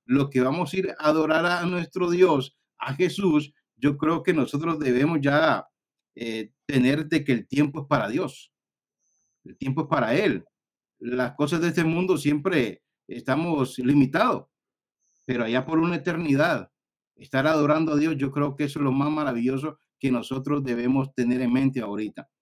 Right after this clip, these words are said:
Si estamos practicando aquí, ¿no? <coughs>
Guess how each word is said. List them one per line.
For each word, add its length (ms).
Si 140
estamos 340
practicando 680
aquí, 400
¿no? 100
<coughs> 480